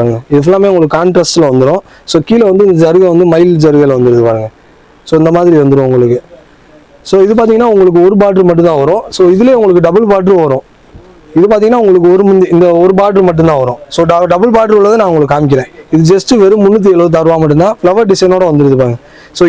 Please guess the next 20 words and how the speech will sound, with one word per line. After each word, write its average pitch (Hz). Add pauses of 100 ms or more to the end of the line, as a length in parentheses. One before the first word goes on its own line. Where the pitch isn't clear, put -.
இது 185
கலர் 196
பாருங்க, 156
ரெட் 143
கலர்ல 165
செம்மையா 160
கொடுத்துருக்காங்க 131
பாருங்க. 113 (180)
இது 233
பார்த்தீங்கன்னா, 240
சம்மர் 226
சீசனுக்கு 190
அவ்வளோ 294 (100)
சாஃப்டா 196
இருக்கும் 156
இந்த 147
saree. 151 (380)
So, -
இது 165
உடுத்திருக்கவே 214